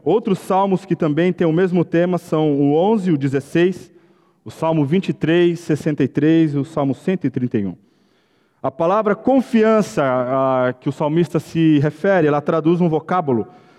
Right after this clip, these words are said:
do Velho Testamento que significa refugiar-se, apoiar-se, depender de alguém, permanecer. Conforme se encontra registrado na Septuaginta,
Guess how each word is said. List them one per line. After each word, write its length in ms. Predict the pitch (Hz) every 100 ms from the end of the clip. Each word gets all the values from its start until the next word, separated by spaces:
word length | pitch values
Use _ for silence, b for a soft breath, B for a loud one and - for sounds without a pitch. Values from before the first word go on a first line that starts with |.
| B B
do 140 | 131
Velho 200 | 135 175
Testamento 540 | 170 160 156 147 156 -
que 80 |
significa 600 | 147 151 147 143 147 - 123
refugiar-se, 1080 | 151 185 - 185 147 139 117 104 - - _ _ _ _ _ _ _ _ _ _ _ _ _ _ _ _ -
apoiar-se, 960 | 156 - 196 170 151 127 107 - 101 85 _ _ _ _ _ _ _ _
depender 1200 | 113 107 196 - 202 180 156 143 202 208 - - 143
de 140 | 135
alguém, 460 | 180 143 123 120 117 _ _ _ _ _ _ _ _ _ _
permanecer. 840 | 151 175 160 160 151 143 - 95 - _ _ _ _ _ _ _ - b b b
Conforme 480 | 147 135 175 196 202
se 120 | 190
encontra 440 | 165 160 170 170 156
registrado 640 | 160 147 139 160 170 160
na 80 | 143
Septuaginta, 800 | 190 190 170 123 143 190 -